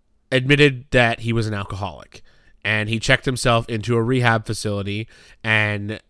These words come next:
as of March, I believe it was March seventeenth,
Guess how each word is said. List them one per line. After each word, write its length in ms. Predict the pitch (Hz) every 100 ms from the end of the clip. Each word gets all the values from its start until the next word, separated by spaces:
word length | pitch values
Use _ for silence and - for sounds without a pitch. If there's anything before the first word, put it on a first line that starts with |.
| 110
as 260 | 110 113
of 400 | 117 110 107 101
March, 800 | 110 113 123 131 131 - - -
I 60 | 120
believe 160 | 120 117
it 20 |
was 160 | 107
March 500 | 120 123 135 - -
seventeenth, 920 | - 135 131 135 - - 120 117 113